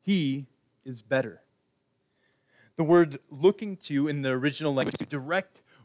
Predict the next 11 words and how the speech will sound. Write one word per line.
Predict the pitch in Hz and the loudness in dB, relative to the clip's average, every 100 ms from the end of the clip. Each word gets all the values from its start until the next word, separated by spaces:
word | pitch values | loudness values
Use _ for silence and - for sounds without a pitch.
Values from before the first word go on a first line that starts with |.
| - | 0
one's | 208 165 | 2 2
attention | 160 - - 143 - 143 139 | 0 -4 -10 -10 -8 -10 -10
without | 131 135 127 131 - _ _ _ _ | -10 -6 -2 -4 -6 _ _ _ _
distraction. | 120 - 123 110 - 113 101 _ _ _ _ _ _ _ _ _ _ _ _ _ | -16 -6 -4 -4 -10 -18 -18 _ _ _ _ _ _ _ _ _ _ _ _ _
We | 160 | -4
have | 160 180 | 0 0
to | - | 0
keep | 151 - 127 | -10 -10 2
our | 143 135 | 2 2
eyes | 143 135 131 131 127 - _ _ _ _ | -4 -2 -2 -4 -8 -18 _ _ _ _
fixed | 156 127 - - | 0 0 -6 -18